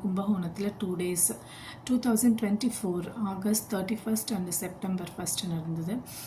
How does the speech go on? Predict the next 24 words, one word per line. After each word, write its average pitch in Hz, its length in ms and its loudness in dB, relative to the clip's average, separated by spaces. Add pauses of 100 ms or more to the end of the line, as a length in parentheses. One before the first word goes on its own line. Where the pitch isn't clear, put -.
(180)
அதுல 240 440 6
பார்ட்டிசிபேட் 220 600 4
பண்ண 185 260 0
டாக்டர்ஸ் 185 520 -2
வந்து 202 280 2
அவங்களோட 214 320 4
கேசஸை 202 680 2
வந்து, 180 300 0 (420)
அவங்களோட 180 800 0 (120)
கேசஸ் 208 440 2
நமக்கு 170 360 0
வந்து 202 320 0
நெற் 226 320 4
ரெபர்ட்டரியில 196 580 0 (120)
ரெஃபர் 185 380 -2
பண்ணி 202 260 4
அதை 208 180 0
வந்து 175 200 0
நமக்கு, 170 600 0 (580)
ஆ, 190 40 -4 (500)
கேஸ் 220 340 4
அனுப்புறாங்க. 170 680 0 (960)
அதுல 196 300 2
வந்து 190 280 4